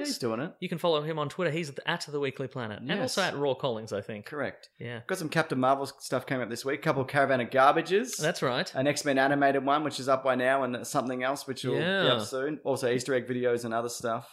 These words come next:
Speaker 2: Yeah.
Speaker 1: Uh, and next week will be Captain Marvel. If you've got
Speaker 2: Oh, I'm
Speaker 1: thoughts,
Speaker 2: so
Speaker 1: send
Speaker 2: excited.
Speaker 1: them on. I don't know where I'm at with it.
Speaker 2: Well, we'll know afterwards,
Speaker 1: Yeah,
Speaker 2: won't we?
Speaker 1: absolutely we
Speaker 2: Yeah.
Speaker 1: will. I'm not not excited.
Speaker 2: <laughs> Yes.
Speaker 1: But I'll see it.
Speaker 2: I'll also see it.
Speaker 1: Yeah,
Speaker 2: Let's
Speaker 1: yeah.
Speaker 2: both,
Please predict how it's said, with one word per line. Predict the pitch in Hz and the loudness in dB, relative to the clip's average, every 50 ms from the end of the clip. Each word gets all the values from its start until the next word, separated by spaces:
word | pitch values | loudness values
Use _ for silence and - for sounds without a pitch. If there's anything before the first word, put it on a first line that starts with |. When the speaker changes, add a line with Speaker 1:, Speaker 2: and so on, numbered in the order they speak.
| - | -10
Speaker 2:
Yeah. | 147 131 131 135 139 123 110 - _ _ _ - | -8 -6 -4 -4 -4 -6 -8 -10 _ _ _ -4
Speaker 1:
Uh, | - 120 117 110 | 0 2 4 4
and | 92 127 139 | 4 2 2
next | 147 151 151 - | 0 -2 0 0
week | 143 131 135 | -2 0 0
will | 143 165 | 0 -2
be | 165 139 | -2 -2
Captain | - 135 120 - - 110 | -2 -2 -4 -2 -4 -6
Marvel. | 110 104 104 98 104 | -4 -4 -6 -6 -8
If | 101 | -10
you've | 120 117 | -6 -6
got | 127 - - - | -6 -6 -4 -2
Speaker 2:
Oh, | 127 156 | -2 0
I'm | 151 | 0
Speaker 1:
thoughts, | 147 139 - | 0 0 0
Speaker 2:
so | - 139 | 0 -2
Speaker 1:
send | 127 | -2
Speaker 2:
excited. | - - 131 127 131 120 120 | -2 -2 -2 -2 -2 -2 -4
Speaker 1:
them | 123 | -4
on. | 123 117 113 _ - - - - - _ _ _ | -6 -8 -12 _ -18 -20 -20 -20 -20 _ _ _
I | - 185 226 | -4 -2 0
don't | 247 262 | 2 4
know | 285 302 285 | 4 4 6
where | 202 175 147 | 6 8 6
I'm | 127 127 | 6 6
at | 127 117 - | 4 2 0
with | 110 113 - | -2 -6 -4
it. | 123 107 92 - - _ _ _ _ _ _ _ - | -4 -4 -4 -6 -10 _ _ _ _ _ _ _ -2
Speaker 2:
Well, | 135 127 123 | -2 0 0
we'll | 123 120 | 0 -2
know | 123 117 113 110 | -2 -2 -2 0
afterwards, | 120 156 - 127 160 185 | -2 -2 0 2 4 8
Speaker 1:
Yeah, | 190 151 | 8 8
Speaker 2:
won't | 123 110 110 | 8 6 4
we? | 139 | 0
Speaker 1:
absolutely | 143 - - 170 190 202 180 156 139 | -4 -2 0 2 2 2 4 4 2
we | 127 123 139 | 4 4 6
Speaker 2:
Yeah. | 170 190 - | 6 6 6
Speaker 1:
will. | 104 104 - 151 | 6 8 8 8
I'm | 160 196 | 8 8
not | 233 269 269 - 196 | 8 8 6 6 8
not | 196 208 240 240 | 8 10 10 10
excited. | 233 - - - 139 127 120 117 120 127 165 170 185 | 8 6 4 6 6 8 8 6 6 4 2 0 -2
Speaker 2:
<laughs> | - | 2
Yes. | 180 170 165 196 - - - - _ _ - | 4 4 4 4 2 -2 -8 -10 _ _ 4
Speaker 1:
But | 170 165 175 170 170 - - - _ _ _ _ - | 8 8 8 8 6 0 -12 -18 _ _ _ _ 0
I'll | 135 170 202 196 | 4 6 6 6
see | - - - - 160 - | 4 4 6 6 6 8
it. | 214 139 120 - - | 6 4 2 0 -2
Speaker 2:
I'll | - | 0
also | 311 392 440 480 466 440 - 392 330 | 4 8 10 10 10 10 8 8 6
see | - - - 170 139 123 | 8 8 10 10 10 12
it. | - | 10
Speaker 1:
Yeah, | 170 | 10
Speaker 2:
Let's | 170 160 143 | 10 10 12
Speaker 1:
yeah. | 143 247 262 | 12 12 12
Speaker 2:
both, | - 120 113 - - - | 12 10 6 2 -4 -8